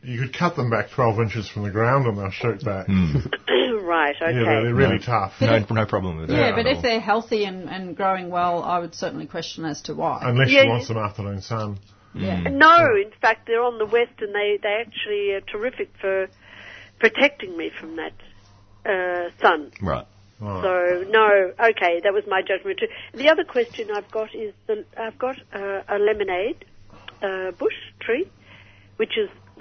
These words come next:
Speaker 3: covered in, uh, fruit at the moment.
Speaker 1: Mm-hmm.
Speaker 3: And then I've got a eureka on the other side of it. Uh, and then in between I've got another lemonade and something, it's young,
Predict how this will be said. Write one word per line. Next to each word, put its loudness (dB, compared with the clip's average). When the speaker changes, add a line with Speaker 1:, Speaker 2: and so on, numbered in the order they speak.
Speaker 3:
covered 4
in, -4
uh, -6
fruit 2
at -20
the -12
moment. -4
Speaker 1:
Mm-hmm. -8
Speaker 3:
And 4
then 2
I've 0
got 0
a -2
eureka 2
on -2
the 0
other -4
side -2
of -8
it. -4
Uh, 6
and 0
then 4
in -2
between 0
I've -2
got -2
another -2
lemonade -8
and -6
something, -4
it's -6
young, -2